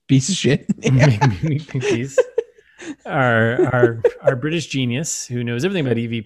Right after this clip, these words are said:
Speaker 2: Ps. If you don't know anything
Speaker 1: Ian
Speaker 2: about
Speaker 1: McNeese,
Speaker 2: E V Ps,
Speaker 1: I'm so sorry. <laughs>
Speaker 2: yeah.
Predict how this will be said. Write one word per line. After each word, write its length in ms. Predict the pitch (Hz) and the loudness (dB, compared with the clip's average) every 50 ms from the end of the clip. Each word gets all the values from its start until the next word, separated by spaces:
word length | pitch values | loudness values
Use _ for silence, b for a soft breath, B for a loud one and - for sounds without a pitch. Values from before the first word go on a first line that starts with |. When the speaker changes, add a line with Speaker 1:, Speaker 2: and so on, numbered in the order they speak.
| - 117 107 117 151 | -6 -6 -4 -4 -6
Speaker 2:
Ps. 100 | 160 156 | -4 -6
If 140 | 135 - - | -6 -6 -2
you 80 | 190 | 0
don't 120 | 214 220 196 | 0 2 2
know 60 | 175 | 2
anything 160 | 160 156 143 | 0 2 4
Speaker 1:
Ian 120 | 151 165 165 | 6 6 6
Speaker 2:
about 80 | 147 | 6
Speaker 1:
McNeese, 40 | 139 | 4
Speaker 2:
E 40 | 131 | 2
V 80 | 120 113 | 2 2
Ps, 80 | 120 | 4
Speaker 1:
I'm 100 | 143 151 | 4 4
so 160 | 139 - 131 120 | 4 4 2 2
sorry. 300 | 113 - - - - 285 - _ - | 2 0 0 0 0 -2 -2 _ -16
<laughs> 140 | - - | -12 -10
Speaker 2:
yeah. 180 | 123 131 123 - | -8 -6 -4 -4